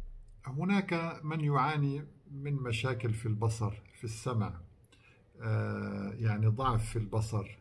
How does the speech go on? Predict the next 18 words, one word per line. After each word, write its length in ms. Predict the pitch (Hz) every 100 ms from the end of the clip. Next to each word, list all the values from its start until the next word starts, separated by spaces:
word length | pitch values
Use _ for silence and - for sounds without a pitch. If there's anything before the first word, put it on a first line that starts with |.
| -
مشاكل 420 | 107 135 123 120
في 120 | 110
السمع. 480 | 110 - 127 113 90 82 - - - - - - - - - - - -
أنا 140 | 185
الحقيقة 840 | 147 113 147 175 170 165 160 165 - - -
أو 180 | 202 202
من 380 | 180 175 175 170 - - -
تشوه 640 | - 139 185 196 180 117 127
ما 180 | 156
حدث 480 | 123 - 135 117 110
معه 460 | 120 113 110 98 107
نتيجة 500 | 110 110 139 120 113 - - - -
يعني 340 | 117 110 110
شيء 320 | - 143 147
معين 600 | 120 107 123 120 123 127 123 - - -
حدث 440 | - 147 139 110
معه، 420 | 131 131 123 113 117
مثلًا 540 | 127 113 123 127 127